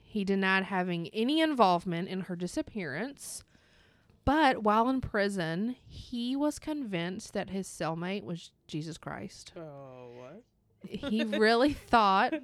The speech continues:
Speaker 1: his cellmate, his cellmate had, like, long hair, kinda
Speaker 2: Yeah.
Speaker 1: Jesus Christ looking. So he divulged all his sins to Jesus Christ
Speaker 2: Okay.
Speaker 1: in his cell.
Speaker 2: Do you always see Jesus Christ, or do you some-,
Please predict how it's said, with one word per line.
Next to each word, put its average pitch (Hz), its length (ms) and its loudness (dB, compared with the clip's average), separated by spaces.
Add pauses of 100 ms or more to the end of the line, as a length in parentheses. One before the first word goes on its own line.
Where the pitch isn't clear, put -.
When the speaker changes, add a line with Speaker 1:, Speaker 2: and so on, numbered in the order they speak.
(140)
Speaker 1:
his 247 140 -8
cellmate, 180 600 -4
his 254 140 0
cellmate 269 380 -2
had, 208 160 -6
like, 175 160 -4
long 208 800 2
hair, 196 640 -6
kinda 220 240 -8
Speaker 2:
Yeah. 170 120 -6
Speaker 1:
Jesus 196 300 -10
Christ 175 360 -8
looking. 220 400 -8 (600)
So 233 200 6
he 233 320 -2
divulged 202 640 0
all 185 200 -2
his 190 160 -6
sins 165 420 -8
to - 160 -20
Jesus 175 320 -12
Christ - 600 -8 (220)
Speaker 2:
Okay. 247 240 -18 (320)
Speaker 1:
in 180 160 -6
his 175 220 -8
cell. 151 440 -8 (160)
Speaker 2:
Do 240 100 -16
you 233 140 -10
always 185 320 -14
see 214 160 -18
Jesus 196 440 -20
Christ, 214 360 -14
or 185 40 -14
do 180 100 -16
you 180 140 -14
some-, 185 260 -20